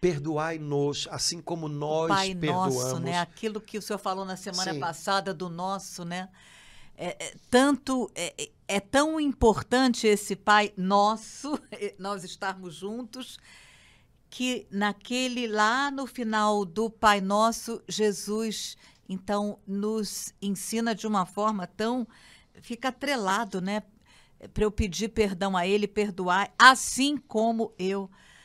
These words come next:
Speaker 2: é, perdoo, é, e aí tá, a gente entende que no perdão tá intimamente ligada à oração, né,
Speaker 1: Sim.
Speaker 2: Padre Antônio?
Speaker 1: E aí, é, é,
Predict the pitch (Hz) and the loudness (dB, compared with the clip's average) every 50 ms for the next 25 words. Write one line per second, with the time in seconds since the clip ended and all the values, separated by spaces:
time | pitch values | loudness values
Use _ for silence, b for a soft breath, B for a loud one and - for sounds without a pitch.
0 | b b b b b b b b - 180 185 185 180 - - _ _ - 208 196 | b b b b b b b b -8 -6 -4 -4 -4 -6 -8 _ _ 0 0 0
1 | 185 - 143 143 196 202 214 226 226 226 220 - - _ - - 160 160 160 160 | 0 -2 -4 0 2 2 2 2 0 -2 -4 -8 -12 _ -14 -12 -12 -12 -12 -14
2 | - - - 196 196 208 196 190 196 202 226 254 277 269 254 _ _ - 220 208 | -14 -14 -8 -2 2 2 4 4 2 0 -2 -4 -6 -6 -8 _ _ -8 -6 -4
3 | 202 196 190 180 - - 185 180 165 214 233 240 - - 247 233 226 214 - - | -4 -4 -6 -8 -6 -6 -6 -4 -4 -4 -4 -4 -4 -4 -4 -2 -4 -4 -2 0
4 | 226 220 226 233 254 233 - 247 254 226 b b b b b b b b _ - | 0 0 2 0 -2 -4 -6 -8 -10 -10 b b b b b b b b _ -12
5 | - 208 190 185 180 170 165 - - _ _ _ _ _ _ _ _ _ _ _ | -8 -8 -6 -6 -8 -10 -12 -14 -16 _ _ _ _ _ _ _ _ _ _ _
6 | _ _ - - 196 233 247 - - 240 220 190 165 156 202 226 247 254 - - | _ _ -4 0 2 2 2 2 4 4 4 4 2 0 0 2 2 0 -2 -2
7 | 220 208 202 - _ _ - 254 302 339 349 311 - - 302 269 240 220 202 202 | -4 -4 -4 -8 _ _ -10 -8 -8 -8 -8 -8 -4 -4 -2 0 0 0 0 0
8 | 226 247 262 - - 220 190 180 156 180 190 196 196 170 190 175 170 165 160 151 | -2 -2 -2 -4 -4 -4 -4 -4 -2 0 0 0 2 0 -2 -2 -2 -4 -4 -6
9 | - - - 147 - - - 143 151 - - 123 113 143 131 131 - 123 - - | -8 -8 -10 -10 -12 -12 -16 -16 -12 -8 -6 -6 -6 -6 -10 -14 -16 -20 -20 -20
10 | - 113 - - - - - 135 147 180 175 165 143 127 135 175 - - - _ | -20 -20 -20 -20 -20 -20 -10 -2 0 2 2 2 2 0 -2 -4 -6 -10 -20 _
11 | _ _ _ _ _ _ - 151 151 151 - 156 127 120 120 123 - - | _ _ _ _ _ _ -12 -8 -8 -8 -8 -8 -8 -8 -8 -10 -14 -18